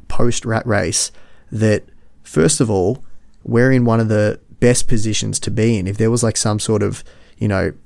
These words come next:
uh, tragedy in your family, like someone needed medical attention or something like that, we're in, you know, we're better, placed in a better position than ninety-nine point nine percent of the population,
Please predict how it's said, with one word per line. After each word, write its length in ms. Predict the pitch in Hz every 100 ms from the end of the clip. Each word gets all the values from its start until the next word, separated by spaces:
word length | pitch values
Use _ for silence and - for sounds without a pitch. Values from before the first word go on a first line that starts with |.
| -
uh, 260 | 95 95 73 - _ _ - - - - - - -
tragedy 800 | - - 117 117 113 104 98 - - -
in 320 | - - 110
your 340 | 104 104 101 85
family, 680 | - 110 113 113 87 98 - - _ _ _ - - -
like 320 | 110 104 98 -
someone 640 | - 107 104 104 101 104 - - - -
needed 320 | 110 107 107
medical 400 | 101 107 107 110
attention 560 | 107 - 107 104 110 104
or 80 | 98
something 380 | - 107 110
like 220 | 107 90 -
that, 300 | 117 104 - - - -
we're 320 | - 143 160 165
in, 340 | 147 120 - _ - - _
you 80 | -
know, 140 | 110 101
we're 240 | 123 151
better, 480 | 147 123 117 110 104 -
placed 300 | - 127 -
in 80 | 113
a 60 |
better 220 | 104 110 107
position 600 | 104 101 107 - 95 - - _ _
than 200 | 107 104
ninety-nine 540 | 110 110 113 107 104
point 220 | - 104
nine 200 | 104 101
percent 240 | 101 - 104
of 40 |
the 80 | 101
population, 760 | - 101 101 101 113 - -